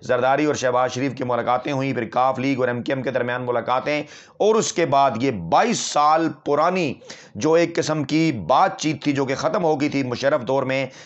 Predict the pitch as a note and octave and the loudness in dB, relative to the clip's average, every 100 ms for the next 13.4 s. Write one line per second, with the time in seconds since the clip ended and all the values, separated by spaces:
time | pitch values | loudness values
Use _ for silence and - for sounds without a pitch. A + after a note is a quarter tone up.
0 | - C#3 D#3 D3+ D#3 C#3 D3+ D#3+ E3 B2 | -10 -4 -2 0 0 0 0 0 -2 0
1 | C#3 D3 C#3 C3+ C#3 B2+ C#3+ D#3 D3+ C3 | 0 2 2 2 0 -2 0 0 0 0
2 | C3 C#3 C#3+ C#3+ B2 A#2 A2 D#3 F#3 - | 0 0 0 0 2 2 2 0 0 -4
3 | - - D3 - D3 E3 C3+ C3+ B2+ C#3+ | -14 -4 -4 0 0 2 2 0 0 -2
4 | C#3 B2+ A#2+ A#2+ B2+ G#2 A2+ - D#3 C3+ | -2 -2 0 0 -2 0 0 0 0 2
5 | C#3+ D3 F#3+ - - - - D3 D#3 C#3 | 2 2 2 -2 -6 -12 -4 -2 0 0
6 | E3+ D3+ D#3 E3+ D#3 C#3 C#3 C3+ C3+ D3 | 0 0 -2 -2 -4 -4 -2 -2 0 -2
7 | C#3 - - - A#2 C#3+ C#3 C3 - C3+ | -2 -2 -2 -2 0 2 2 0 -2 2
8 | E3+ C#3+ A2+ - - - C3+ C3 D#3 D#3+ | 4 4 2 -6 -16 -8 -6 -2 0 0
9 | D3 G#2 A2 E3+ D#3+ - D3 - E3+ - | -2 -4 -2 -2 -2 -2 -4 -2 -2 -2
10 | C#3 D3 G#3+ G3+ - C3 C3+ B2 B2 B2 | -2 0 0 -2 -2 -2 0 2 2 2
11 | - - - F3+ G3 - D3 C3+ D3 C#3 | -4 -12 0 2 4 2 -2 -2 0 0
12 | C#3 D#3 C#3+ G2+ - C#3+ C#3 D3 C3 B2+ | 0 0 0 -2 -2 -2 0 0 2 2
13 | B2 C3 D3+ | 2 2 2